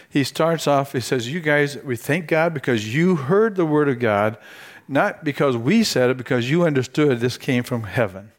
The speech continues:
And you received that word not because of Paul, but because the Spirit of God had opened their eyes and was drawing them into the kingdom." And in First Thess one three, you know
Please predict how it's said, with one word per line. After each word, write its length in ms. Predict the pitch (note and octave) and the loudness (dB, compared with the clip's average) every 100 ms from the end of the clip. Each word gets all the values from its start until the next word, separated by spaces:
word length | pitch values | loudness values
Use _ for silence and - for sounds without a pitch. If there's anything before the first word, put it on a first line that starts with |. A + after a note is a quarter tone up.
| _ - - - C3 | _ -20 -20 -14 -6
And 140 | A#2+ | -2
you 60 | A#2+ | 0
received 580 | A2 - G#3+ A#3+ F#3 | 0 2 2 2 2
that 240 | C#3 C3 C3 | 0 -2 -2
word 360 | A#2+ B2 B2 - - - - | 0 0 0 -6 -20 -20 -6
not 400 | C#3 F3 - D3 | 0 0 -2 -8
because 460 | C#3+ B2 D3 C3 A2+ | -6 0 2 2 -2
of 120 | G2+ | -4
Paul, 560 | F#3+ G3+ B2+ B2 C#3+ _ - | 0 2 2 -2 -6 _ -6
but 120 | B2+ | -4
because 420 | A2+ - B2 A2 G#2+ | -4 -2 -2 -2 -6
the 100 | A2 | -8
Spirit 360 | - D3 D3 | -4 0 0
of 100 | D#3 | 0
God 220 | C3 A2+ | 2 2
had 180 | A#2 G#2+ - | 0 -4 -4
opened 380 | C#3 C#3+ E3+ D#3 | -4 -2 -6 -2
their 200 | D#3 B2+ | -2 0
eyes 420 | A2 G#2 G#2+ - - - - | 2 2 0 -4 -12 -18 -4
and 160 | B2 A#2 | -2 0
was 200 | A2 G#2 | -2 -2
drawing 500 | - B2+ B2+ B2+ A#2+ | -2 0 2 2 0
them 240 | A#2 A#2+ | 0 0
into 460 | D3+ C#3+ C#3 B2 A2+ | 0 -2 -2 -2 -2
the 80 | |
kingdom." 480 | A#2+ E3+ D#3 G2 F#2+ - - - - - - | -2 -2 0 -2 -6 -16 -20 -20 -20 -10 -2
And 280 | C#3 C#3+ - | 0 -2 -4
in 220 | D3+ C#3 | -2 -2
First 400 | B2+ F#3+ G3 - | 0 0 0 -2
Thess 280 | E3+ C#3+ C#3 | -2 -2 0
one 220 | D3 C3+ | 0 0
three, 240 | B2 E3 D3+ | 0 2 2
you 180 | D#3+ D#3+ | 2 2
know 380 | B2+ A#2+ D3 | 2 2 -2